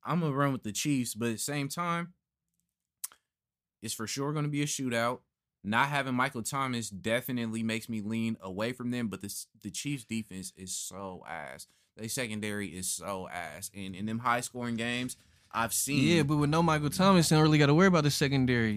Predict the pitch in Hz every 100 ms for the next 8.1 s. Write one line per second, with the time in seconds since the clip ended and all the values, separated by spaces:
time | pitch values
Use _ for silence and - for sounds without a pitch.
0 | 104 120 127 117 117 139 170 151 151 135
1 | 131 131 - - - 127 143 135 135 131
2 | 135 120 139 147 147 139 156 165 151 143
3 | 139 127 - 123 143 185 156 131 170 180
4 | - 160 151 139 135 127 - 120 110 101
5 | - - _ - 104 107 117 123 120 110
6 | 101 139 151 117 117 113 127 123 123 110
7 | 101 101 98 95 101 104 104 98 95 92